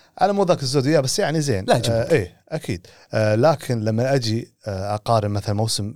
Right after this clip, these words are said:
Speaker 1: آه، هو ترى مو كل المواسم خمسة وعشرين حلقة، في أكثر من موسم اثناعش حلقة. بس الشاهد بالموضوع، لما نجي نحسب،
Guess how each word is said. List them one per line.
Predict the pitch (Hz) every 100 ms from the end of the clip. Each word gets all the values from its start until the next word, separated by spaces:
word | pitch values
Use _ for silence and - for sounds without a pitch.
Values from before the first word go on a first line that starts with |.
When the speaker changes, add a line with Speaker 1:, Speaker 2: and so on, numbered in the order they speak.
| -
Speaker 1:
آه، | 110 101
هو | 131 117
ترى | 117 120
مو | 160
كل | 151
المواسم | 131 120 104
خمسة | 95 92
وعشرين | 101 101
حلقة، | - 95 -
في | - 147 98 - -
أكثر | - 127
من | 117
موسم | 104 92 90
اثناعش | - 95 -
حلقة. | 90 - - - _ _ -
بس | 175
الشاهد | - 226 123
بالموضوع، | 110 98 95 170 - - - - - -
لما | 113 156
نجي | 202 156
نحسب، | 107 143 123 101